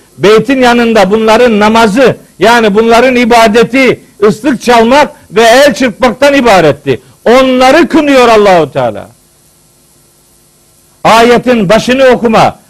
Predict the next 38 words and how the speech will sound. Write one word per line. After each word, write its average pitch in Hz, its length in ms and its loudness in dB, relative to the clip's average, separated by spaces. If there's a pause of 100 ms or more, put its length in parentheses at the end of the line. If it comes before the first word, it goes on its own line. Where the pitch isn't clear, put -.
(120)
ortasını 233 560 0
okuma, 208 500 0
dibini 247 320 0
okuma, 233 520 0 (260)
bir 269 180 0
cümleyi 214 440 0
cımbızlayarak 226 800 0
çek, 294 240 -2 (260)
buradan 262 440 0 (140)
Müslümanları 240 720 0
karala 175 400 2
şimdi. 131 320 -12
De 254 160 0
ki, 226 220 -6 (220)
"Vay 294 260 2
haline 240 400 2
o 240 140 0
namaz 226 320 -2
kılanların." 160 580 -2 (480)
Vay 220 220 0
haline 233 280 0
o 226 100 -2
namaz 233 300 -4
kılanların 233 480 -4
olur 285 300 -6
mu? 175 120 -18 (420)
Mekke'de 226 520 0
vay 220 160 2
haline 220 400 2
denecek 220 400 -2
namaz 269 320 0
mı 320 120 -4
vardı 214 320 -2
canım? 247 240 -6 (720)
Orada 208 300 0
namaz 220 280 0
kılanlar 262 440 0
yüreğini 226 440 0